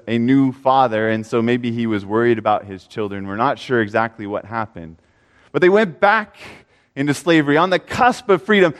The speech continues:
They had almost made it. They could taste it. But then they went back. Can you imagine the freedom that is found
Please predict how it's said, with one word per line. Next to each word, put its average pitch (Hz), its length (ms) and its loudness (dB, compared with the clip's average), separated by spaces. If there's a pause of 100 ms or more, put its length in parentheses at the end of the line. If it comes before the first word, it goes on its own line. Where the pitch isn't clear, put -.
They 190 120 4
had 208 100 2
almost 254 420 4
made 220 220 4
it. 196 80 4
They 202 80 4
could 202 220 -2
taste 269 420 0
it. - 240 0 (1040)
But 107 100 -20
then 110 120 -4
they 104 100 -4
went 90 220 -8
back. - 440 -10 (1160)
Can 165 180 0
you 233 260 4
imagine 131 1080 0 (320)
the 143 100 2
freedom 190 880 0
that 151 160 2
is 151 160 0
found 135 640 -2